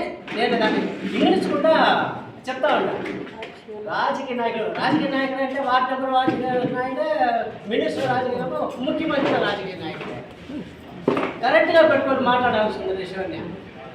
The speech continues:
నేను కరెక్ట్గా అప్పటి నుంచి, ఓ, వీళ్ళు కరెక్ట్గా చెప్తూ పడతా ఉన్నాడు తనక పైన. ఒకవేళ పెద్దోళ్ళు చెప్పేది మనం వినల్లా,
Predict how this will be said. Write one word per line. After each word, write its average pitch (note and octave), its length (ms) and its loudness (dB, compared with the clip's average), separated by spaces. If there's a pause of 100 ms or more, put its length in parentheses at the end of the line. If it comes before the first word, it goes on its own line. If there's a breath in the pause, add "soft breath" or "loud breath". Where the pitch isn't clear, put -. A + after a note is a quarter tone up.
నేను A#3+ 380 -2
కరెక్ట్గా - 340 2
అప్పటి E4+ 540 2
నుంచి, - 540 4
ఓ, A3+ 380 0
వీళ్ళు G3+ 480 -4
కరెక్ట్గా C4 320 -2
చెప్తూ B3+ 380 -2
పడతా A3+ 260 -2
ఉన్నాడు F#3 220 -4
తనక F#3+ 320 -6
పైన. E3 360 -10 (960)
ఒకవేళ C#4 240 2
పెద్దోళ్ళు C4+ 480 6
చెప్పేది B3 380 0
మనం C#4 220 0
వినల్లా, C4+ 540 0